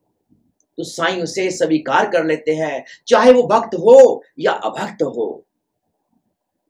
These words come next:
और एक बार आप साईं की शरण चले गए तो इस जन्म ही नहीं,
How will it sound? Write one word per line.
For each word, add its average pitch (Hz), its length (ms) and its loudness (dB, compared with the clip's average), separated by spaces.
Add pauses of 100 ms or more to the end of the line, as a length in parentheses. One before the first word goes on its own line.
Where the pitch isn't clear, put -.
(220)
और 131 140 -2
एक 143 240 -6
बार 131 220 -10
आप 120 160 -16
साईं 117 340 -14
की 127 120 -14
शरण 131 320 -14
चले - 260 -16
गए - 220 -20 (760)
तो - 160 -18
इस 185 160 -4
जन्म 180 280 -2
ही 190 100 -6
नहीं, 202 520 -4